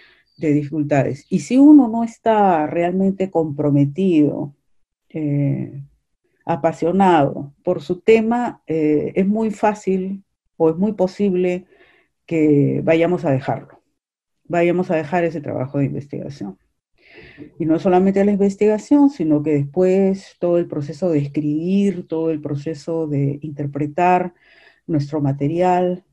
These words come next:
y también de comunicarlo de una manera, eh, cl-, eh, clara. Eh, también el momento en que tenemos que seleccionar todas esas cosas que escribimos o que encontramos y que nos parecían,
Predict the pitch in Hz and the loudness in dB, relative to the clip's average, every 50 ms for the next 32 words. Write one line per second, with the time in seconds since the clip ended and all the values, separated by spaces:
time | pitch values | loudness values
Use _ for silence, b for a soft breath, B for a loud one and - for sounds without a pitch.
0 | _ _ _ _ _ _ - 170 151 147 147 143 147 175 190 208 202 185 156 147 | _ _ _ _ _ _ -12 -10 -6 -4 -2 0 0 2 4 2 4 2 -2 -2
1 | - 156 147 143 139 135 143 143 143 180 185 196 196 180 165 160 147 147 143 143 | -2 -2 0 0 0 0 0 0 2 2 2 2 2 0 -4 -2 -2 0 0 -2
2 | 156 160 160 156 147 139 143 151 151 170 165 165 165 165 165 156 143 147 - _ | -2 -2 -4 -4 -2 -2 0 0 0 -2 -2 -4 -4 -4 -4 -6 -6 -8 -12 _
3 | - - 147 143 147 143 151 - 196 190 190 190 _ - - 143 143 _ - 143 | -14 -10 -8 -8 -8 -8 -10 -10 -10 -12 -14 -16 _ -12 -12 -12 -10 _ -8 -6
4 | 139 131 131 131 - - - 175 175 180 180 170 160 165 - _ _ _ _ _ | -6 -6 -6 -10 -12 -8 -6 -2 0 0 0 0 -2 -6 -8 _ _ _ _ _
5 | _ _ _ _ _ _ _ _ _ _ _ - - 143 147 143 139 135 131 131 | _ _ _ _ _ _ _ _ _ _ _ -6 -2 0 0 0 0 -2 -2 -6
6 | - - 190 160 - - - - 151 143 147 160 165 170 175 170 151 143 147 - | -8 -8 -10 -12 -14 -12 -4 -4 0 0 2 0 0 0 0 -2 -2 -4 -6 -10
7 | _ _ _ _ _ _ _ _ _ _ - 151 139 139 135 143 139 135 156 160 | _ _ _ _ _ _ _ _ _ _ -4 -2 0 0 2 0 0 0 0 -2
8 | 156 156 170 151 156 147 143 139 135 139 151 143 - 156 143 143 - 127 127 127 | -2 -4 -6 -6 -6 -6 -4 -4 -4 -4 -4 -4 -6 -6 -8 -6 -6 -6 -6 -6
9 | - - 143 143 165 170 165 151 147 170 175 180 180 - 170 - 185 180 - 185 | -6 -6 -4 -2 0 -2 -2 -4 -4 -6 -6 -6 -6 -8 -10 -10 -10 -6 -6 -6
10 | 180 - 190 180 _ - 180 156 139 131 131 131 143 B B B B B B B | -6 -6 -10 -12 _ -6 -2 -2 -2 -2 -2 -6 -8 B B B B B B B
11 | B B 147 143 143 - 156 160 160 175 190 202 202 202 180 175 175 170 - 151 | B B -6 -6 -4 -2 -2 -2 0 0 0 2 2 2 2 2 0 0 -2 -4
12 | 143 147 143 139 139 135 139 139 143 - 165 165 170 165 160 - 143 143 135 131 | 0 0 0 0 0 0 -2 -2 0 0 0 0 0 -2 -4 -6 -8 -6 -4 -4
13 | 135 139 - 139 123 110 - - - - 170 165 160 160 151 151 143 135 131 147 | -6 -6 -6 -8 -8 -8 -10 -10 -6 -6 -4 -2 -2 0 0 0 0 0 -4 -6
14 | - 180 | -12 -14